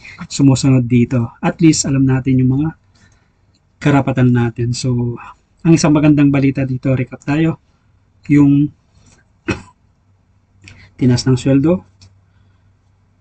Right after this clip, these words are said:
ah, kontrata, bago ka umalis, kailangan meron ng video call ang employer at saka yung si kasambahay o domestic worker at siguraduhin niya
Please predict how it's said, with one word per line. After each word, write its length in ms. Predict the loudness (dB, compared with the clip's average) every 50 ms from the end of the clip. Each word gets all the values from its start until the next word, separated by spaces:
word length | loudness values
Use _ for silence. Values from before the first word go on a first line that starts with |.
| _ _
ah, 400 | -4 -2 -2 -2 -2 -4 -6 -8 -10 -14 _ _ _ _
kontrata, 680 | -2 -2 0 0 0 0 0 0 -2 -4 -6 -8 -8 _ _
bago 320 | -6 -4 -2 0 0 -2
ka 400 | -2 -2 -2 0 0 0 -2 -4 -8 _ _ _ _ _ _ _ _ _ _ _ -2
umalis, 320 | 0 2 2 2 2 0 0
kailangan 480 | -2 0 0 0 0 0 0 0 0
meron 320 | 0 -2 0 0 0 0 2
ng 140 | 0 0 -4 -6 _ _
video 240 | -2 -2 -2 -2 -2
call 320 | -4 -4 -4 -4 -4 -6 -6 -4
ang 400 | -4 -4 -2 -4 -6 -8 -8 -10 -10
employer 480 | -12 -14 -8 -4 -2 -2 0 0 -2 -4
at 160 | -6 -10 -10
saka 320 | -12 -12 -10 -10 -12 -14 -14 _ _ _ _ _ _ _ _
yung 200 | -4 -2 -2 -2
si 160 | -4 -8 -6 -6
kasambahay 560 | -4 -4 -4 -4 -4 -4 -4 -2 -2 -2 0
o 240 | 0 0 0 0 0
domestic 400 | 0 0 0 -2 -4 -8 -10 -6 -4
worker 400 | -4 -4 -4 -2 -2 -2 -2 -2 -6 _ _ _ _ _ -16
at 80 | -14
siguraduhin 640 | -6 -6 -4 0 0 0 2 2 2 2 4 4 2
niya 100 | 0 0